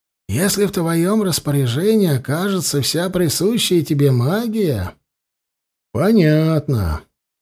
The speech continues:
На слово в Аркине верить не принято», прищурился Фэс. «Ты совершенно прав. Мы уже поверили отцу Итлау и горько в этом раскаиваемся.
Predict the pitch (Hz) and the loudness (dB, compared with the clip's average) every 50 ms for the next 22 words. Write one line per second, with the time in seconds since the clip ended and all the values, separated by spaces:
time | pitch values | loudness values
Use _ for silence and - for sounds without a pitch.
0 | _ - 80 87 110 147 175 175 - - 175 185 185 185 185 180 190 180 165 151 | _ -10 -6 -4 -2 0 0 0 0 0 0 0 2 2 2 2 2 2 0 0
1 | - 180 185 185 185 180 180 175 170 135 - - _ - 95 92 101 131 147 151 | 0 2 2 4 4 4 2 2 0 0 -4 -8 _ -8 -4 -2 2 2 4 4
2 | 151 147 - 165 165 151 139 156 165 220 269 294 269 175 120 - 95 85 80 76 | 4 2 2 2 0 0 2 0 2 2 2 2 2 2 0 -2 -4 -6 -6 -8
3 | - _ _ _ _ _ - 113 110 110 98 - - - - 107 98 92 90 90 | -10 _ _ _ _ _ -4 -4 -2 -2 -4 -4 -6 -6 -6 -4 -4 -4 -4 -4
4 | - - 123 104 - 143 123 90 80 - - - - _ _ _ _ _ _ _ | -4 -4 -4 -4 -4 -4 -4 -4 -4 -6 -8 -10 -12 _ _ _ _ _ _ _
5 | _ _ _ _ _ _ _ _ _ _ _ _ - 226 269 240 - - 226 226 | _ _ _ _ _ _ _ _ _ _ _ _ -8 -6 -6 -4 -4 -2 0 2
6 | 226 233 208 - - 185 190 196 202 185 165 165 165 175 170 - 170 165 156 147 | 2 2 2 2 0 0 0 0 0 -2 -2 -4 -4 -6 -6 -6 -4 -4 -4 -6
7 | 151 - - - - - _ _ _ _ - 302 330 349 359 285 220 262 254 233 | -8 -10 -12 -16 -18 -20 _ _ _ _ -2 -2 0 0 0 0 0 0 0 2
8 | 240 233 208 220 247 285 277 247 208 180 156 151 143 - - - 165 156 147 139 | 2 2 4 2 2 0 0 0 2 2 0 0 0 -2 -2 0 0 0 -2 -2
9 | - 156 147 143 135 131 127 127 120 120 - _ _ _ _ _ _ _ _ _ | -2 -2 -2 0 0 -2 -2 -2 -4 -6 -8 _ _ _ _ _ _ _ _ _
10 | _ - 151 156 135 127 120 135 185 175 143 - - - 135 127 135 143 135 127 | _ -2 -2 0 -2 -4 -6 -6 -6 -8 -8 -8 -4 -2 -2 0 0 0 0 0
11 | - 139 135 135 147 147 - - - - 160 160 147 139 139 139 135 135 139 139 | 0 -2 0 0 0 0 -2 -2 -2 -2 -2 -2 0 0 0 0 0 0 0 0
12 | 127 - - 143 131 - | -2 -2 -4 -6 -6 -8